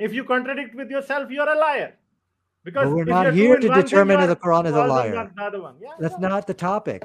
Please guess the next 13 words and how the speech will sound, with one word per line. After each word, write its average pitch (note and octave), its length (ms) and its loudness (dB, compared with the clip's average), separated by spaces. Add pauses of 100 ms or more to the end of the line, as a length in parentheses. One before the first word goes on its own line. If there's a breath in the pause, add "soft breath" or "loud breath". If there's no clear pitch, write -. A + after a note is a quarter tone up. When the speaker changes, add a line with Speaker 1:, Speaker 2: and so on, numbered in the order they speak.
Speaker 2:
Ghalib. A#2 380 -6
Speaker 1:
Yeah, A#3+ 160 -4
Quran A3 340 0
is C4+ 60 -2
not B3 240 -4
scientific. B3 500 -8
Quran G#3+ 320 -6
is A#3+ 60 -8
a B3 80 -2
liar. A3 460 -4
Quran G#3 280 -6
copies A3+ 380 -10
from A3 240 -14